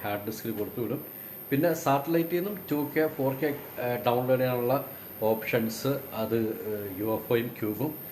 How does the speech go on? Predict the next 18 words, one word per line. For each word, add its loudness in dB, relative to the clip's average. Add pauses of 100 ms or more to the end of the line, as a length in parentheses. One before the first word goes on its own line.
(240)
ക്രമീകരിച്ചിട്ടുണ്ട്. 0 (440)
ഓക്കെ, 2 (200)
നമുക്ക് 2 (100)
സാറ്റലൈറ്റ് 0
വഴിയാണ് 0
വരുന്നത്. -2 (680)
ഇന്ന് 0 (120)
ആറ് 4
മണിക്കാണ് -2
അതിൻ്റെ -2 (180)
ഡൗൺലോഡിങ് -2
നടക്കുമെന്ന് -4
പറഞ്ഞിരിക്കുന്നത്. -6 (460)
ഓക്കെ, -8
അപ്പം -8 (500)
ആറ് 0
മണി 2 (200)
ഏകദേശമായി, 2